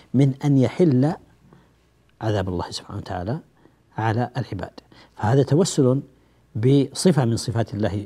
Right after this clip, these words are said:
سبحانه وتعالى. ومثلها: "اللهم برحمتك أستغيث"، فالاستغاثة برحمة الله عز وجل والتوسل إلى الله عز وجل بهذه الصفة، هذا من التوسل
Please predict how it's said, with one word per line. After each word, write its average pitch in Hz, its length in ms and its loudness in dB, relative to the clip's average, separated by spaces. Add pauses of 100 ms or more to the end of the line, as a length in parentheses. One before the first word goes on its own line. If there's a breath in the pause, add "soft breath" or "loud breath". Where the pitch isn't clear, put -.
(140)
سبحانه 101 680 -8 (100)
وتعالى. 90 420 -4
ومثلها: 151 600 2 (600 loud breath)
"اللهم 127 560 4 (460 soft breath)
برحمتك 135 680 0
أستغيث"، 113 600 0 (680 soft breath)
فالاستغاثة 120 840 0
برحمة 131 380 -2
الله 110 140 -2
عز 104 280 -4
وجل 101 240 -2
والتوسل 123 460 0
إلى 107 100 -4
الله 98 160 -2
عز 101 180 -4
وجل 95 220 -4
بهذه 107 240 -2
الصفة، 123 380 -4 (340 loud breath)
هذا 113 220 0
من 104 100 -2
التوسل 104 580 -4